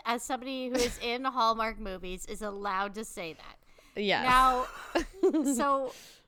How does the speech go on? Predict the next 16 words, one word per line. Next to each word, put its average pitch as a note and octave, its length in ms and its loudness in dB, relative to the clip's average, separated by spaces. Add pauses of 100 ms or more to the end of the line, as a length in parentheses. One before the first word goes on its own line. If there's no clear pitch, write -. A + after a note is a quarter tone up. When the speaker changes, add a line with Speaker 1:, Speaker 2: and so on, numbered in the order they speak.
(100)
Speaker 1:
when B3 460 -6 (240)
Edison, A#3+ 480 -6
you, A#3 180 -4
you A3+ 280 -6
sent A3+ 460 -6
this F#3 540 -10
trailer G#3 420 -4
or G#3+ 420 -6 (460)
whatever, G3 600 -6 (600)
I A3 160 2
watched A3+ 400 -2
it A3+ 100 -8
and G#3+ 100 -10
I F#3+ 80 -4
was F3+ 180 -8
like, F3+ 180 -6